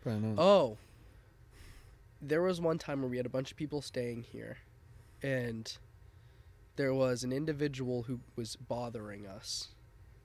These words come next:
Speaker 2: in someone that was staying in the house. And we're like, "You can't come anywhere near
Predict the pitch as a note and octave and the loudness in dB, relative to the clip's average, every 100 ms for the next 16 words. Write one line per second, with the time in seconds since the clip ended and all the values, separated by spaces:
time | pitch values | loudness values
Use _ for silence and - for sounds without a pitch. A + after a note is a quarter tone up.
0 | - A#2+ G#2 - - C#3+ B2 A#2 G#2+ - | -8 -6 -6 -10 -4 0 0 -2 -4 -6
1 | A#2 G#2+ A2+ B2 G#2+ A2+ - - - - | -6 -8 -10 -10 -10 -10 -10 -10 -12 -20
2 | - - - - - - - - - - | -20 -20 -20 -20 -20 -20 -20 -20 -14 -4
3 | B2+ A#2 A2+ A2 G#2 - A#2+ B2+ C#3 A#2+ | -2 0 -2 -4 -6 -8 -6 -4 -4 -6
4 | - B2 A#2 B2 C3+ C3+ C3+ C3 B2+ C3 | -6 -6 -4 -4 -2 -2 -2 -4 -4 -4
5 | C3 | -6